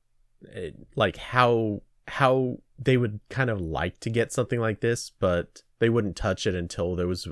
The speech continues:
a model with Windows. And then, of course, when those started happening, people, people turned around and also did the, "Well, hey, these specs aren't really good enough for Windows. We don't want this."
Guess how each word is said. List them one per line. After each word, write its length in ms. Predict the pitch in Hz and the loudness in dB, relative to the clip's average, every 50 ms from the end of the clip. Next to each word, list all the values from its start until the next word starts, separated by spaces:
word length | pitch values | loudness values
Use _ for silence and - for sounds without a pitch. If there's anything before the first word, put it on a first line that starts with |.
| - - | -6 -2
a 100 | 117 113 | -2 -2
model 420 | 92 87 85 85 90 92 90 92 90 | 0 0 -2 -2 -2 -2 -2 -2 -2
with 220 | 90 87 85 - | -2 -4 -4 -4
Windows. 640 | - 80 78 78 90 101 101 104 113 120 - - - _ _ - - - - - _ _ _ _ _ _ _ _ _ _ _ - | -4 -6 -4 -2 0 0 0 0 -2 -4 -6 -10 -14 _ _ -20 -20 -20 -20 -20 _ _ _ _ _ _ _ _ _ _ _ 2
And 160 | 131 127 127 | 4 6 6
then, 100 | 131 127 | 6 6
of 80 | 123 120 | 4 4
course, 400 | - - 120 113 107 - - - - | 4 4 4 4 4 2 -4 -8 -8
when 580 | 101 98 95 98 98 104 98 95 98 92 90 85 | -8 -6 -4 -2 0 2 2 2 2 0 0 0
those 240 | - 87 82 82 - | 0 0 0 0 0
started 460 | - 95 92 90 82 78 76 76 - - - - - | 0 0 2 2 2 -2 -4 -6 -10 -14 -16 -18 -8
happening, 640 | - - 98 85 85 - 90 80 76 71 67 67 - - - _ _ _ _ _ _ _ _ _ _ _ _ _ _ _ _ _ - | -2 2 2 2 2 0 -4 -4 -4 -6 -8 -8 -12 -14 -20 _ _ _ _ _ _ _ _ _ _ _ _ _ _ _ _ _ 4
people, 540 | 156 139 113 131 123 120 110 104 92 - _ _ _ - | 6 6 6 6 4 4 4 0 -2 -4 _ _ _ -2
people 240 | - 147 135 - 127 | 2 2 4 4 2
turned 220 | - - 139 127 123 | 2 2 2 4 4
around 220 | 113 110 104 101 | 4 4 2 2
and 220 | 98 95 90 85 - _ _ _ _ | 0 0 -2 -4 -8 _ _ _ _
also 460 | - 113 117 113 - - 117 104 98 | 2 4 4 4 4 2 2 2 2
did 360 | 95 98 - - 101 92 87 95 | 0 -2 -2 0 0 0 0 0
the, 260 | 92 90 85 87 - - - - _ _ _ _ _ - | -2 -2 -2 -4 -6 -8 -14 -20 _ _ _ _ _ -2
"Well, 180 | - 147 151 143 | 0 2 2 6
hey, 300 | 135 185 170 120 95 85 | 6 6 8 6 6 2
these 200 | 98 101 101 - | 0 0 -2 0
specs 320 | - - 147 147 - - | 2 2 2 2 4 2
aren't 140 | 147 131 - | 2 2 4
really 180 | 131 127 123 | 2 2 2
good 160 | 113 131 131 127 | 2 2 2 2
enough 180 | 127 117 - | 2 0 0
for 140 | - 110 101 | 0 -2 0
Windows. 460 | 95 113 123 117 110 104 98 95 101 | 0 0 0 2 2 2 2 0 0
We 140 | 92 92 101 | -2 0 0
don't 180 | 120 110 - 98 | 0 0 -2 -2
want 280 | 101 98 107 - - | -4 -4 -4 -6 -8
this." 420 | - 117 - - - - - - | -10 -10 -6 -6 -6 -6 -6 -8